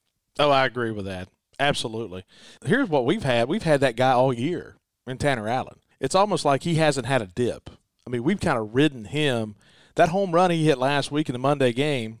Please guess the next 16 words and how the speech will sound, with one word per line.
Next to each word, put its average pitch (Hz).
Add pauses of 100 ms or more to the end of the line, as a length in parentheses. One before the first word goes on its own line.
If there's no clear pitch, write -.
(120)
just 143
to -
kinda 139
answer, 120 (720)
was, 143
was 131
big, 110 (220)
was 127
just 147
so 147
big, 139
and 123
it's 117
almost 156
like 123
he's, 123